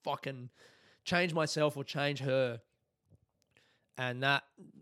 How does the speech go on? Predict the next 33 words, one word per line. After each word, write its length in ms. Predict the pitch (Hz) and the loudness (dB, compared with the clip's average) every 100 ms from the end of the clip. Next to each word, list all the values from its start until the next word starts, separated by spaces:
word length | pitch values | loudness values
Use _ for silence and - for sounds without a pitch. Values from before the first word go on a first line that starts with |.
| - _ | -20 _
I 60 | 143 | -6
mean, 220 | 147 151 | -4 -2
you 80 | 165 | 0
know, 160 | 139 143 | 0 0
from 160 | 160 | 0
her 200 | 170 180 | 2 4
as 140 | 151 123 | 4 2
well, 280 | 120 156 180 | 2 4 4
but, 220 | 139 135 | 2 2
like, 200 | 131 - | -2 -2
from 220 | - 135 | -6 -4
me, 480 | 143 139 135 170 185 | -2 -2 0 -2 -2
that 240 | 143 135 - | 2 2 0
was 220 | 135 131 | -6 -8
what 260 | 127 135 | -8 -8
contributed 520 | - 123 - 131 131 123 | -8 -10 -6 -4 -2 -2
on 80 | |
my 260 | 120 120 123 | -4 -4 -4
end 220 | 117 120 | -6 -8
to 320 | - 123 120 117 - _ - | -8 -6 -6 -8 -12 _ -10
the 100 | 123 | -6
really 360 | 120 123 120 | -4 -2 -4
fucking 400 | 117 127 120 110 | -6 -6 -6 -8
shitty, 720 | 110 - - 120 123 123 120 - _ _ _ _ | -8 -8 -6 -4 -2 -2 -4 -8 _ _ _ _
poisonous 760 | - 123 123 120 117 - - - _ _ - | -8 -6 -6 -6 -8 -8 -10 -12 _ _ -18
breakup 400 | - 120 123 123 | -10 -8 -8 -10
that 100 | 117 | -10
we 120 | 120 113 | -10 -8
had. 360 | 113 117 117 - _ _ - _ _ _ | -6 -6 -6 -12 _ _ -20 _ _ _
And, 460 | 120 117 120 120 123 | -4 -2 -4 -6 -6
um, 480 | 120 113 113 117 - _ _ _ _ | -4 -4 -6 -8 -14 _ _ _ _
with 160 | 127 120 | -12 -4
this 400 | 147 143 - | -2 -2 -4